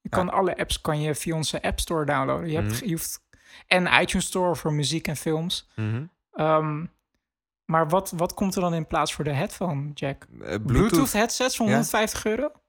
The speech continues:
Speaker 2: Ja, waarom niet?
Speaker 1: En wat zit er dan in de doos samen met de iPhone?
Speaker 2: Nou ja, dat, dat is dus de enige kanttekening die ik er wel bij heb.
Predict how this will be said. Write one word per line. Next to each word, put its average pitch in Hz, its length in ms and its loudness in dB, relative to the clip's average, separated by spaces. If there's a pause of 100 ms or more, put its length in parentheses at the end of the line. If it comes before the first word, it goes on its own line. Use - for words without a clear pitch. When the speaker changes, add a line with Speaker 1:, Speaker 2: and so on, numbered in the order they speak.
(320)
Speaker 2:
Ja, 58 200 -10
waarom 104 280 0
niet? 156 240 -4 (640)
Speaker 1:
En - 120 0
wat 151 160 2
zit - 140 -4
er 160 80 0
dan 156 160 2
in 156 60 0
de 147 100 -2
doos 151 300 0
samen 170 280 -6
met 160 160 -4
de 160 80 -4
iPhone? 160 360 -4
Speaker 2:
Nou 120 140 8
ja, 135 60 8
dat, 180 300 0
dat 165 140 2
is 165 60 -2
dus 147 180 -2
de - 80 -2
enige 147 400 0
kanttekening 113 640 0
die 110 160 -2
ik - 540 -16
er 107 100 2
wel 120 340 4
bij 117 240 6
heb. 120 340 0